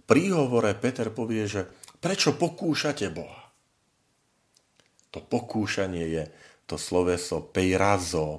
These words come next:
pokúšať, rovnaké ako, ako diabol, keď pokúšal Ježiša na púšti.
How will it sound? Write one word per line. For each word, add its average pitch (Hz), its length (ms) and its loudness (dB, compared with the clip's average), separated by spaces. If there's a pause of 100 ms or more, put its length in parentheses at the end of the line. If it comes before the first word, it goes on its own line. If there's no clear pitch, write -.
pokúšať, 90 640 -4
rovnaké 107 480 -4
ako, 95 400 -6 (400)
ako 107 240 -6
diabol, 107 480 0
keď - 240 -10
pokúšal - 880 -2
Ježiša 95 480 -10
na 87 80 -8
púšti. - 480 -12